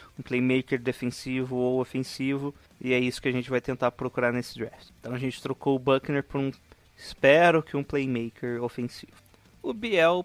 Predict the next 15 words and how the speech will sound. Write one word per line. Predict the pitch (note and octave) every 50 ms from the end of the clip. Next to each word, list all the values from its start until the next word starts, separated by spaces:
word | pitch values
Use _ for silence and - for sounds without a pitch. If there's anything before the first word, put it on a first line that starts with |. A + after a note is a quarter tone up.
| -
pergunta, | - E3 D3 C#3 C#3+ C3+ - C3
com | - D#3+
as | D#3+ E3 - - -
saídas | - - - - - - C#3+ D3 D3+ C#3+ D3 C#3
de | C3+ C3+
Chris | - - - F3+ F3+ - -
Kiffin, | - - - D3 C#3+ C3+ - - B2 A#2+ A#2
D | A#2
L | A#2+ A#2+ B2+ B2+ B2+
coach, | - - C#3 C3+ B2+ - - C3+
na | C#3
verdade | C#3 C#3+ C3+ B2+ C#3 D3+ D3
Chris | - D3+ C#3+ - -
Kiffin | - C#3+ C#3 - - D3 C#3+ C#3
era | C#3 C#3 C#3+ C#3 C#3 C#3 C#3 C#3 C#3 C#3